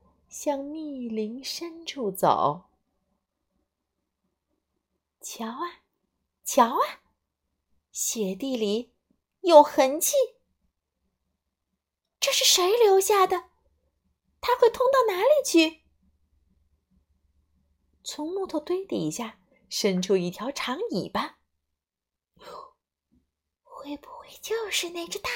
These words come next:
老鼠啊？那动物哧溜哧溜爬出来，一对儿眼睛小得很。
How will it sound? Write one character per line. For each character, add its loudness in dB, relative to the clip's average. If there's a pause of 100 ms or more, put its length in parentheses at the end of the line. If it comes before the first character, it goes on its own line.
(160)
老 -2
鼠 4
啊？ -2 (1700)
那 -10
动 0
物 -2
哧 -8
溜 2
哧 -4
溜 0 (320)
爬 6
出 2
来， -2 (840)
一 -4
对 2
儿 4
眼 4
睛 -6 (380)
小 2
得 4
很。 -4